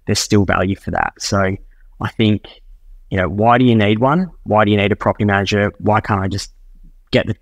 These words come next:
latest tech and do it myself? I think we're seeing there's still such a human element to it, and you can deliver good and bad news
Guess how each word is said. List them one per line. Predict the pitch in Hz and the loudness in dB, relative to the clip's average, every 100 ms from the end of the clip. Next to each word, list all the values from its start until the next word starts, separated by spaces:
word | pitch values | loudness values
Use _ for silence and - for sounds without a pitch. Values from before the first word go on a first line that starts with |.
| - | -4
latest | 117 104 - - | 0 0 -4 -2
tech | 110 107 | -2 0
and | 104 | 0
do | 104 107 | 2 2
it | |
myself? | 92 104 - 120 175 | 0 -2 0 0 0
I | 101 | -4
think | - 117 110 - - - - - - - | -2 0 0 -6 -20 -20 -20 -20 -20 -8
we're | 107 117 | -2 0
seeing | - 113 104 | 0 0 0
there's | 104 101 | 0 -2
still | - 113 104 | -2 -2 -2
such | - 85 | -4 -4
a | 104 | -4
human | - 104 98 | 0 2 2
element | 98 104 104 101 | 2 0 0 -2
to | 127 151 | 0 2
it, | 180 - - _ | 0 -4 -20 _
and | 104 101 101 98 - - | -2 0 -2 -6 -10 -4
you | 113 | -4
can | - 107 | 0 0
deliver | 110 120 120 123 113 - _ _ _ | 2 2 2 0 -2 -6 _ _ _
good | - 135 | 2 2
and | 123 113 | 2 2
bad | 120 123 120 | 0 0 0
news | 120 120 107 - | 0 0 -4 -12